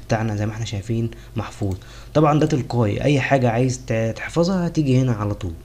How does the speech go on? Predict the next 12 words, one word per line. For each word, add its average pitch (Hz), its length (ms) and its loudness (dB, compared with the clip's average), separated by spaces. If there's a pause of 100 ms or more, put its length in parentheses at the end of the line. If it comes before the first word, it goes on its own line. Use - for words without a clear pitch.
(540)
طبعا 135 300 6
تقدر 127 280 4
تغيرها 120 720 2 (180)
في - 80 -2
اي 120 160 4
وقت، 120 280 2
مفيش 110 300 -2
مشكلة. 147 380 -2 (480)
لو 107 180 2
جينا 131 200 4
كده 135 180 0
ضغط 135 320 4